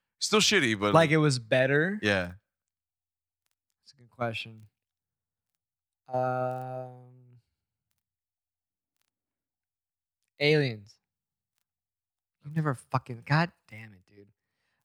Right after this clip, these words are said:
Speaker 2: They're, the first one was good, too. It didn't save it. I, I guess I can't say that because one and two are good. They're both good. Uh, fuck, man.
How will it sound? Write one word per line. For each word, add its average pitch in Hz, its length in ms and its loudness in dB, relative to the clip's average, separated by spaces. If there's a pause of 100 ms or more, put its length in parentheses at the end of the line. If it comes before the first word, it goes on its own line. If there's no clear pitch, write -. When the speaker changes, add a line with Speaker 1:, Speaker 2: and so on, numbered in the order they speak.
(140)
Speaker 2:
They're, 202 140 8
the 165 240 2
first 208 220 6
one 185 80 4
was 151 100 2
good, 143 180 0
too. 143 280 0
It 170 100 4
didn't 214 220 6
save 156 280 4
it. 110 180 -10
I, 156 160 4
I 180 200 8
guess 175 200 2
I 180 80 6
can't 165 200 2
say 160 160 2
that 117 160 0
because 135 320 -2 (320)
one 151 180 2
and 156 80 2
two 143 140 -2
are 135 80 -2
good. 113 180 -10 (920)
They're 131 100 -6
both 127 220 -2
good. 110 160 -18 (1000)
Uh, 147 640 4 (560)
fuck, 143 280 -8
man. 87 260 -20